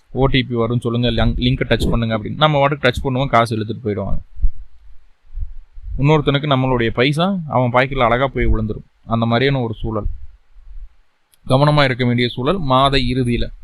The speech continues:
அதாவது ஏழாம் தேதிக்கு மேல, ஏழு மூணு ரெண்டாயிரத்தி இருபத்தி நாலுக்கு மேல. அடுத்ததா செவ்வாய் அப்படின்னு சொல்லக்கூடிய கிரகம் என்ன சார் பண்ணுது அப்படின்னா, செவ்வாய் உங்க ராசிக்கு நாலு,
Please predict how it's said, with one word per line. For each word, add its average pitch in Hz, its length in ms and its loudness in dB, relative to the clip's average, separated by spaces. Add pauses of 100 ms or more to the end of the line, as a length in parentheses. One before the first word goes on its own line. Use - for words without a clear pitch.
(1000)
அதாவது 127 760 2 (500)
ஏழாம் 139 360 4
தேதிக்கு 117 280 -2
மேல, 117 280 0 (300)
ஏழு 135 260 4
மூணு 131 320 0
ரெண்டாயிரத்தி 120 260 0
இருபத்தி 117 440 -4
நாலுக்கு 117 380 0
மேல. 110 260 -4 (1120)
அடுத்ததா 131 280 2
செவ்வாய் 151 420 2
அப்படின்னு 135 200 -2
சொல்லக்கூடிய 117 420 -2
கிரகம் 120 200 -2
என்ன 117 140 0
சார் 113 260 -2
பண்ணுது 104 260 -4
அப்படின்னா, - 260 -6 (640)
செவ்வாய் 156 400 2
உங்க 135 160 0
ராசிக்கு 131 440 2
நாலு, 131 540 2